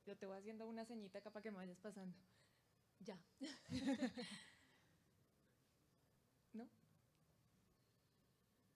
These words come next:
Bueno, les voy contando. Tres jóvenes emprendedores que se sentaron un día a tomar cerveza y pensar cómo mejola-, mejoraban la calidad de vida de nuestras ciudades.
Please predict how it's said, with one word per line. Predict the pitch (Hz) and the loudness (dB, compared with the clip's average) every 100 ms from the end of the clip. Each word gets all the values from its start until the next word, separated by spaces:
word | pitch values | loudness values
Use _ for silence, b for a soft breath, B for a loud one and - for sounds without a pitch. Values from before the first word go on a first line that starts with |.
| - - - - - - - | -20 -20 -20 -20 -20 -20 -6
Bueno, | 220 214 | 2 6
les | 214 214 | 8 8
voy | 220 | 10
contando. | 240 240 214 | 10 8 6
Tres | 208 277 277 | 8 6 8
jóvenes | 302 302 311 | 8 8 10
emprendedores | 302 269 262 247 226 226 240 247 | 10 10 12 12 12 12 12 10
que | 262 | 6
se | 233 | 6
sentaron | 220 208 220 | 8 8 8
un | 247 254 | 8 8
día | 262 254 247 | 10 10 10
a | |
tomar | 240 214 196 | 10 8 8
cerveza | 220 226 247 226 240 | 8 10 10 10 6
y | |
pensar | 233 220 208 196 | 6 8 10 10
cómo | 226 226 | 10 10
mejola-, | 240 220 214 196 - | 10 10 10 10 10
mejoraban | 220 214 202 190 208 | 10 10 10 10 10
la | 226 | 8
calidad | 233 220 196 | 8 10 10
de | 185 190 | 12 12
vida | 220 220 | 12 12
de | 233 | 12
nuestras | 233 226 240 226 | 10 10 8 8
ciudades. | 254 247 233 247 | 12 12 12 12